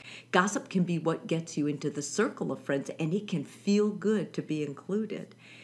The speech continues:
To stay in that circle or get more attention within the circle, you're willing to say negative things you wouldn't have said before. This is what gives gossip the power. However,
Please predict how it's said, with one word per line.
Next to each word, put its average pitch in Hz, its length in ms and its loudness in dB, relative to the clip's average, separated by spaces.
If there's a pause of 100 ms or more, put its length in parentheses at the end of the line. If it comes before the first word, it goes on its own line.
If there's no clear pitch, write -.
(160)
To 196 80 6
stay 220 480 2
in 226 140 2
that 151 200 -2
circle 147 380 -2
or 147 80 0
get 160 260 -4
more 165 220 2
attention 185 680 -2
within 165 380 0
the 202 100 -4
circle, 143 540 -6 (320)
you're 208 180 8
willing 359 380 2
to 269 120 -4
say 240 300 0
negative 196 540 2
things 180 420 0
you 170 100 4
wouldn't 165 440 2
have 240 160 -4
said 190 400 -4
before. 127 480 -4 (340)
This 208 240 4
is 220 160 -2
what 165 300 -2
gives 165 280 -2
gossip 147 580 -4
the 127 80 -10
power. 139 720 -8 (720)
However, 208 560 6